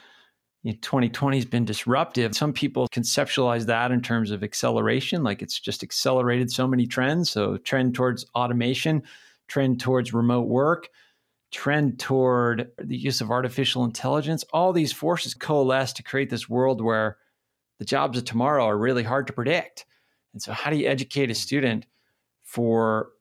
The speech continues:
a, a workforce and an economy and jobs that we don't quite know what they look like? I think the upshot of that is you need to create people that are curious, that are interested in learning for their entire lifetime,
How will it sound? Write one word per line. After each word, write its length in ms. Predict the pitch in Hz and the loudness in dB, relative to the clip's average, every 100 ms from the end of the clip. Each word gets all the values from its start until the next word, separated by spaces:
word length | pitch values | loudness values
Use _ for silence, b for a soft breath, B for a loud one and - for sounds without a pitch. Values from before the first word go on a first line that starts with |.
| - | -4
a, 180 | 123 123 | -4 0
a 100 | 131 | 0
workforce 640 | 120 139 151 - 123 117 - | 2 2 0 0 2 2 0
and 100 | 120 | 0
an 120 | 120 | 0
economy 760 | 120 - 123 143 143 120 113 113 | -2 -2 0 2 2 2 0 0
and 160 | 113 | -2
jobs 440 | - 139 147 143 - | 0 0 0 0 -2
that 80 | |
we 100 | 139 | -2
don't 400 | 123 151 156 - | -4 -2 -2 -2
quite 500 | - 135 147 143 - | -4 0 0 0 -4
know 260 | 156 143 147 | -2 0 2
what 220 | 135 135 | 2 0
they 160 | 123 123 | 0 2
look 340 | 123 156 - | 2 0 0
like? 400 | 117 107 107 - b b b | 0 0 -4 -12 b b b
I 40 | 117 | -4
think 160 | 131 | 0
the 100 | 120 | 0
upshot 320 | 139 - 113 | 0 0 0
of 60 | 110 | 2
that 220 | 107 120 | 0 0
is 160 | 110 110 | -2 0
you 40 | |
need 180 | 117 117 | 2 0
to 80 | 113 | -4
create 380 | - 113 110 110 | -6 -2 -2 -4
people 260 | 113 113 107 | -6 -4 -2
that 160 | 104 | -2
are 180 | 104 104 b b b - | -4 -6 b b b -14
curious, 680 | - 123 113 117 139 139 - B B _ | 0 2 4 2 2 0 -6 B B _
that 120 | 113 | -4
are 100 | 110 | -2
interested 420 | 143 135 120 135 117 | -2 -2 -2 0 0
in 160 | 113 | 0
learning 520 | 110 120 127 143 143 - | 0 2 2 0 -2 -6
for 160 | 117 | -4
their 160 | 110 107 | -2 -2
entire 360 | 101 - 127 | -4 -2 0
lifetime, 800 | 117 113 123 123 139 139 156 160 | 2 0 0 -4 -4 -2 0 -2